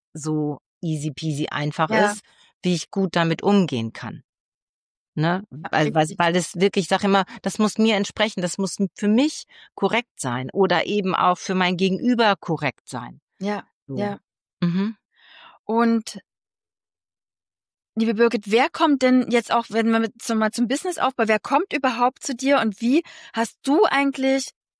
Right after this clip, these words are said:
Speaker 2: fangen wir doch mal mit dieser Frage an, wie hast du dein, deine Berufung so für dich gefunden? Genau mit diesen, mit diesen, mit dieser Heilpraxis und mit dieser Verbindung Analytikerin und Human Design. Du hast ja da auch eine lange Ausbildung,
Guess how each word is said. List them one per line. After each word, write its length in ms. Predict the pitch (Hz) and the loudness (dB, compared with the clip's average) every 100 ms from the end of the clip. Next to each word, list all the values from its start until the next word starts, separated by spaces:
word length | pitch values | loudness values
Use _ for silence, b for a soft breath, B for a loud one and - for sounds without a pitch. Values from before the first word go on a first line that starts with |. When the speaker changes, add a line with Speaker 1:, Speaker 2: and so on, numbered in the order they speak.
| _ | _
Speaker 2:
fangen 300 | - 208 220 | -4 0 2
wir 100 | 196 - | 0 -2
doch 120 | 202 | -2
mal 180 | 208 190 | 0 0
mit 160 | 185 | 0
dieser 220 | 254 339 285 | 0 0 0
Frage 300 | 202 190 202 | 0 0 0
an, 120 | 196 | 0
wie 120 | 262 | 0
hast 220 | 247 - - | -2 -6 -4
du 320 | 277 320 392 B B B B - | 0 2 2 B B B B -4
dein, 480 | 233 226 247 254 247 _ _ _ _ _ _ _ _ _ _ | 0 2 2 0 -2 _ _ _ _ _ _ _ _ _ _
deine 260 | 214 240 262 | -2 0 0
Berufung 540 | 226 240 440 539 392 | 0 0 0 0 0
so 160 | - 202 | 0 0
für 140 | 208 | -2
dich 240 | 196 208 - | -2 -4 -4
gefunden? 720 | 202 - 208 202 208 196 196 | -8 -4 -2 -2 -4 -4 -2
Genau 360 | 220 226 254 | 2 4 4
mit 180 | 302 240 | 2 -2
diesen, 340 | 226 220 226 220 B B B 220 | -4 -4 -4 -4 B B B -8
mit 200 | 202 220 | -6 -4
diesen, 540 | 214 220 208 208 202 - | -4 -2 -2 -2 -4 -6
mit 300 | 202 208 - | -6 -6 -4
dieser 180 | 233 233 | -2 2
Heilpraxis 680 | 302 - 269 226 226 214 220 | 2 2 -2 -2 0 -2 0
und 140 | 220 | -2
mit 140 | 214 | -2
dieser 180 | 220 220 | -2 -2
Verbindung 600 | 226 202 269 349 320 247 | -2 -2 0 2 2 2
Analytikerin 840 | - 220 220 262 285 247 233 240 233 | 0 0 -2 -2 -2 -2 0 -2 -2
und 200 | 208 202 | -6 -2
Human 320 | 254 254 214 | 0 2 0
Design. 340 | 202 220 269 | 0 2 2
Du 60 | 247 | 0
hast 160 | 220 220 | -2 0
ja 60 | |
da 120 | 208 | 2
auch 100 | 208 | 2
eine 100 | 220 | 0
lange 280 | 208 196 208 | 0 2 2
Ausbildung, 560 | 233 320 - 220 208 | 0 -2 -2 -2 0